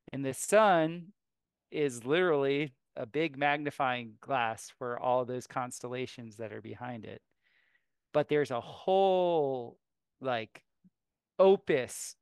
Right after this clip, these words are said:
of information dealing with all the constellations that go towards the, the pole star.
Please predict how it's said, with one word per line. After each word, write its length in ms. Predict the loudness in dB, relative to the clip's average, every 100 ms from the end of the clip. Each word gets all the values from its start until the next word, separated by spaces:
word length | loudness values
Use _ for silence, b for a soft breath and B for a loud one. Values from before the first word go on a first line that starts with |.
| -6
of 420 | -4 -4 -8 -10
information 1000 | -8 -8 -2 -2 0 -2 -4 -6 -8 -6
dealing 460 | -4 -4 -4 -8
with 300 | -6 -6 -8 -6
all 440 | 2 6 6 6 4
the 100 | -2
constellations 1160 | -4 -6 -6 -8 -6 -6 -8 -8 -14 -14 -14 -6
that 240 | -4 -2
go 320 | -2 -2 -4
towards 500 | -8 -8 -8 -8 -12 -12
the, 160 | -10 -10 _
the 80 | -16
pole 320 | -12 -4 -4
star. 540 | -4 -10 -10 -10 -14